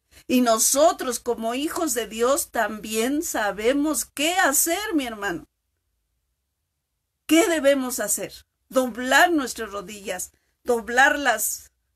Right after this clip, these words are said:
quizá al instante, ¿verdad? Cuando llega la mala noticia, doblar nuestras rodillas y tener,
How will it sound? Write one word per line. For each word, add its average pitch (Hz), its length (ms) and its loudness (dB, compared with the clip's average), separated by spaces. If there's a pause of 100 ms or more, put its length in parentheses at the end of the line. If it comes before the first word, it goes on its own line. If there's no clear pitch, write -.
(200)
quizá 262 400 2
al 302 140 2
instante, 277 760 2
¿verdad? 226 480 -2
Cuando 233 280 -6
llega 240 320 -4
la 226 140 0
mala 220 300 -8
noticia, 226 560 -10
doblar 247 400 2
nuestras 262 360 -4
rodillas 233 540 -10
y 240 80 -12
tener, 220 440 -12